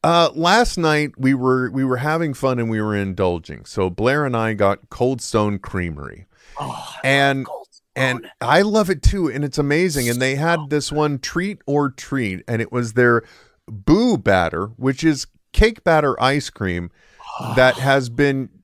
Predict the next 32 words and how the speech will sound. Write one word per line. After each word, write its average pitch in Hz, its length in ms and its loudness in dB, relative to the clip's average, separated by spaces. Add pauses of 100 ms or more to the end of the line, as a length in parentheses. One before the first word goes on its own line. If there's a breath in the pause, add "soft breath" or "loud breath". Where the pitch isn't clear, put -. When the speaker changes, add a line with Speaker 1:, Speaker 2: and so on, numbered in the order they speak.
(120)
Speaker 1:
uh, 123 220 2
doused 131 520 0
with 117 200 0
food 254 480 -4
coloring 95 580 0
to - 160 -2
make 120 320 -2
it - 220 -10
black. 104 500 -2 (400)
Speaker 2:
Wh-, 233 60 -8 (220)
oh, 320 540 4
okay, 220 460 0 (100)
okay. 285 360 0 (260)
Speaker 1:
It 208 80 8
was 240 260 4
delicious. 196 560 4
Now, 170 180 4
Trent, 175 680 0 (1120)
when 208 240 4
you 320 120 6
were 294 180 6
a 175 80 4
kid, 127 380 -2
did 139 200 -4
you 175 60 -2
ever 220 320 2
have 151 560 0 (160)
Oops 233 440 -2 (180)
All 156 200 4
Crunch 120 520 -2
Berries? - 680 -8 (960)
Speaker 2:
Yes. 175 520 -8